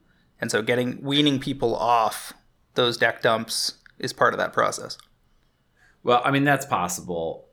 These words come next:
Speaker 2: Uh, that m-, maybe. I, you know, I don't have any extra insight to it, just maybe. Um, I think that, uh, what was the idea I just had in my head?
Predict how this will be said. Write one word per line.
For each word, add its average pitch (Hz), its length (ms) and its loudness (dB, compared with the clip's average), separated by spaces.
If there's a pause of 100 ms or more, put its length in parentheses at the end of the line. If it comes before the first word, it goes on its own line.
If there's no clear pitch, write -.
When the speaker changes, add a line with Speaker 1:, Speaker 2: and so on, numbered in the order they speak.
(120)
Speaker 2:
Uh, 92 120 -10 (800)
that 110 220 -4
m-, 107 220 -10
maybe. 95 560 -6 (220)
I, 90 160 -8
you 104 80 -10
know, 90 80 -4
I - 40 -2
don't 92 80 -6
have 90 120 -12
any 87 80 -10
extra - 260 -12
insight 87 340 -10
to 80 140 -14
it, - 140 -14
just - 160 -12
maybe. 85 480 -12 (320)
Um, 92 720 -4 (2250)
I 113 120 -2
think 113 400 -4
that, 92 460 -4 (1500)
uh, 95 180 -12
what 90 240 -12
was 90 140 -16
the 90 100 -12
idea 90 200 -10
I - 20 -16
just 90 160 -14
had 87 160 -8
in 90 40 -12
my 82 120 -12
head? 85 340 -10